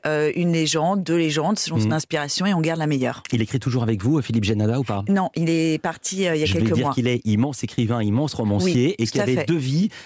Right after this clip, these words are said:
Speaker 2: ses romans, et puis il avait notamment eu le prix de Fleur, et puis il écrivait des légendes pour Voici,
Speaker 1: Il écrivait
Speaker 2: avec
Speaker 1: les,
Speaker 2: un
Speaker 1: oui.
Speaker 2: humour, euh, féroce et très fin.
Speaker 1: Tout à fait.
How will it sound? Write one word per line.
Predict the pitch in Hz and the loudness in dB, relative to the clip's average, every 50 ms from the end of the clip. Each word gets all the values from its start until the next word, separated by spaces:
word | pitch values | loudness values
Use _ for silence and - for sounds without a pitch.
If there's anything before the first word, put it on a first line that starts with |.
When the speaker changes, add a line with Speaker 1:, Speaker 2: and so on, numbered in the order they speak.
| - - - | -20 -14 -8
Speaker 2:
ses | - - - 143 | -4 -2 -2 0
romans, | 117 123 123 117 120 135 165 196 226 - - | 0 0 0 2 2 0 0 0 -2 -2 -2
et | 117 110 | -2 -2
puis | 101 - - - 127 | -2 -2 -2 0 2
il | 120 | 2
avait | 113 107 | 2 2
notamment | 110 113 104 - 113 117 120 | 0 0 0 0 0 0 0
eu | 113 | 0
le | 95 | 0
prix | - 117 | -2 -4
de | 104 | -4
Fleur, | - - 147 185 | -2 0 0 0
et | 170 127 | 0 -2
puis | - - 135 | 0 0 2
il | 123 | 2
écrivait | 127 - - - 135 117 120 147 165 170 | 2 0 0 0 0 2 2 2 0 0
des | 127 127 127 | 0 0 0
légendes | 120 123 113 131 156 165 - | 2 2 2 0 0 -2 -2
pour | 123 113 | 0 0
Voici, | 110 120 101 - - 196 | 0 0 0 0 0 0
Speaker 1:
Il | 196 190 | 2 2
écrivait | 196 - - - 202 190 196 | 0 0 -2 -4 -2 0 0
Speaker 2:
avec | 214 214 | 0 2
Speaker 1:
les, | 208 | 2
Speaker 2:
un | 196 131 120 123 120 | 2 2 2 2 2
Speaker 1:
oui. | 104 127 | 2 4
Speaker 2:
humour, | 147 170 180 147 123 113 | 4 2 2 0 0 -2
euh, | 107 | -2
féroce | 95 - 147 135 107 120 143 156 - - | -2 -2 -2 -2 0 0 -2 -2 -2 0
et | 127 113 107 107 104 104 | 0 0 2 2 0 -2
très | - - 151 127 | -2 -4 -6 -6
fin. | - - 117 98 - - | -4 -6 -6 -6 -6 -6
Speaker 1:
Tout | - - 208 233 | -4 -4 -2 0
à | 220 214 | -2 -2
fait. | - 160 - | -2 -6 -8